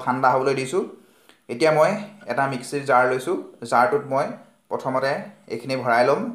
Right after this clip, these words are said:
এয়া আপোনালোকে দেখিছে, দেখাতে আপোনালোকৰ মুড়ি নিচিনা হৈছে নে নাই? খাই খুবেই ভাল লাগে। এইটো এনেধৰণেও আপোনালোকে খাব পাৰে। মই যেনেকৈ মিক্সিত গুড়ি কৰিম, সান্দহ গুড়িটো মিক্সিত গুড়ি কৰি ল'লে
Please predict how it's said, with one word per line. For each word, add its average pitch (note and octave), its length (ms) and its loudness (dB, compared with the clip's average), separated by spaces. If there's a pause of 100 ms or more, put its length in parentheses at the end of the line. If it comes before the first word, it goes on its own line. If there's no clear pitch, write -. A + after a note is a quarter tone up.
(100)
এয়া B2 100 -2
আপোনালোকে B2 280 -2
দেখিছে, C3 240 -2 (460)
দেখাতে D#3 300 2
আপোনালোকৰ E3+ 340 2
মুড়ি D3+ 200 -2
নিচিনা D#3+ 240 -2
হৈছে C#3+ 220 2
নে B2 100 -2
নাই? G2+ 80 -4 (400)
খাই D3+ 160 4 (100)
খুবেই D#3+ 320 0
ভাল E3 140 4
লাগে। E3 160 4
এইটো E3+ 180 0
এনেধৰণেও D#3 460 0
আপোনালোকে E3+ 320 -4
খাব D#3 100 4 (140)
পাৰে। D#3+ 140 4 (400)
মই C#3 140 0
যেনেকৈ D3 260 -4
মিক্সিত E3+ 360 -4
গুড়ি D#3 220 -4
কৰিম, E3 160 2 (200)
সান্দহ C3+ 240 -2
গুড়িটো D3 260 0
মিক্সিত C3+ 300 -8
গুড়ি C#3 180 -4
কৰি D3 160 4
ল'লে D3+ 140 4